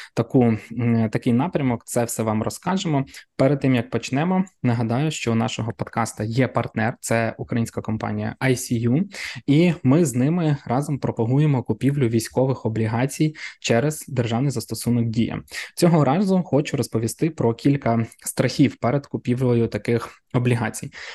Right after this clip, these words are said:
Перше, це те, що, чи найголовніший, найголовніший страх, це те, що гроші за них просто не повернуть. Так от, е, нагадаю, що військові облігації — це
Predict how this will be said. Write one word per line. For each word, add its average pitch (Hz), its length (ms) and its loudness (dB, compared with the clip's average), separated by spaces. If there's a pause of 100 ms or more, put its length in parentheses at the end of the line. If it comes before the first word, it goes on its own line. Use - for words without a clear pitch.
Перше, 151 420 2
це - 140 -10
те, 151 180 0
що, 131 600 4 (160)
чи - 140 0
найголовніший, 123 840 2
найголовніший 120 560 -2
страх, 247 300 -2
це - 120 -12
те, - 180 -4
що - 240 -2
гроші 123 480 0 (300)
за 117 160 2
них 156 220 0
просто 123 360 0
не 117 320 0 (260)
повернуть. 120 520 0 (400)
Так - 220 -2
от, 117 200 0 (400)
е, 113 360 0
нагадаю, 131 460 0
що - 160 -6
військові 185 360 0
облігації — 117 480 -2
це 151 240 0